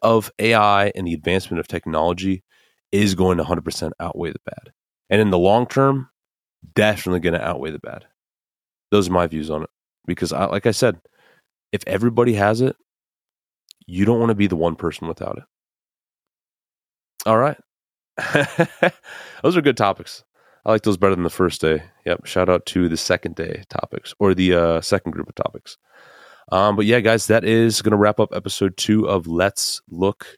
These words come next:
Serious. Um, I'm still gonna take Josh's advice. I think for the next episode, I'm gonna give you guys a little bit, uh, in depth on me, you know, t-, for the v-, uh, listeners that don't know who I am. Um, but also,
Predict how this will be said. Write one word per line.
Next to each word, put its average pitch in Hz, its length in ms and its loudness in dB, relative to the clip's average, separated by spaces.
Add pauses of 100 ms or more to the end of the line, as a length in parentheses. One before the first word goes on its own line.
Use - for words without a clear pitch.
(120)
Serious. 110 640 -4 (640)
Um, 92 500 2
I'm 104 140 0
still 165 120 2
gonna 156 100 2
take 139 160 2
Josh's 117 340 0
advice. 107 340 0
I 110 60 -2
think 113 160 -2
for 113 80 0
the 104 80 0
next 104 220 2
episode, 107 420 0
I'm 98 60 -2
gonna 95 140 2
give 92 180 -2
you 90 100 0
guys 90 180 2
a 85 60 -6
little 90 140 0
bit, 90 220 0
uh, 82 200 -2
in 90 160 -2
depth 87 340 -2
on 80 240 -2
me, 95 340 -2
you 101 60 -8
know, 92 160 -2
t-, - 160 -18
for 92 100 2
the 82 140 0
v-, 87 240 -6
uh, 82 240 0 (240)
listeners 95 380 0
that 85 220 -2
don't 92 200 0
know 120 140 2
who 123 100 0
I 123 140 4
am. 131 220 2 (760)
Um, 85 400 -2
but 98 140 0
also, 104 720 2